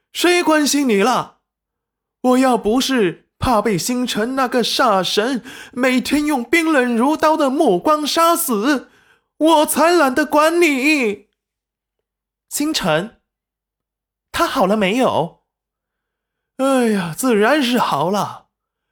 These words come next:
有你舍命相救，他早在五年前就生龙活虎了。”戚彦周没好气地说道。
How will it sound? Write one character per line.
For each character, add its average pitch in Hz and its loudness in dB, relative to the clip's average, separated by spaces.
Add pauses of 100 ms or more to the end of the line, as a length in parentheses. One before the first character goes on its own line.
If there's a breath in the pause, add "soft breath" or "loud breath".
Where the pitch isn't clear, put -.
(220)
有 285 2
你 294 0
舍 220 0
命 247 -2
相 285 -2
救， 214 -2 (460)
他 302 2
早 214 2
在 247 2
五 233 0
年 269 0
前 262 -2 (280 soft breath)
就 294 2
生 320 0
龙 302 2
活 302 4
虎 220 2
了。” 214 0 (1120)
戚 95 -6
彦 90 -8
周 98 -4
没 92 -8
好 - -14
气 - -12
地 - -14
说 175 -10
道。 - -14